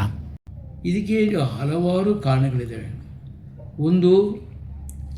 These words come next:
ಜನರಿಗೆಲ್ಲೇ ಓದುವ ಆಸಕ್ತಿ ಕಡಿಮೆ ಆಗ್ತಾ ಇರ್ತಕ್ಕಂಥದ್ದು ಒಂದು. ಎರಡನೆಯದು, ಜನಿಗೆ ಬೇಕಾದ ಪುಸ್ತಕಗಳನ್ನ ನಾವು ಬರಿತಾ ಇಲ್ಲ. ಈಗ ಉದಾಹರಣೆಗೆ, ಈಗ ಒಳ್ಳೆ ಸಾಹಿತಿಗಳ ಪುಸ್ತಕಗಳಿದ್ದಾವೆ.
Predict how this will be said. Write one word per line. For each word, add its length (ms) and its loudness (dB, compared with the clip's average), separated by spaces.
ಜನರಿಗೆಲ್ಲೇ 720 6
ಓದುವ 520 4
ಆಸಕ್ತಿ 600 0
ಕಡಿಮೆ 320 2
ಆಗ್ತಾ 240 0
ಇರ್ತಕ್ಕಂಥದ್ದು 760 -2
ಒಂದು. 640 -4
ಎರಡನೆಯದು, 720 4
ಜನಿಗೆ 520 4
ಬೇಕಾದ 840 2
ಪುಸ್ತಕಗಳನ್ನ 460 0
ನಾವು 120 4
ಬರಿತಾ 280 -6
ಇಲ್ಲ. 160 -12
ಈಗ 140 2
ಉದಾಹರಣೆಗೆ, 840 4
ಈಗ 120 2
ಒಳ್ಳೆ 260 4
ಸಾಹಿತಿಗಳ 580 2
ಪುಸ್ತಕಗಳಿದ್ದಾವೆ. 920 0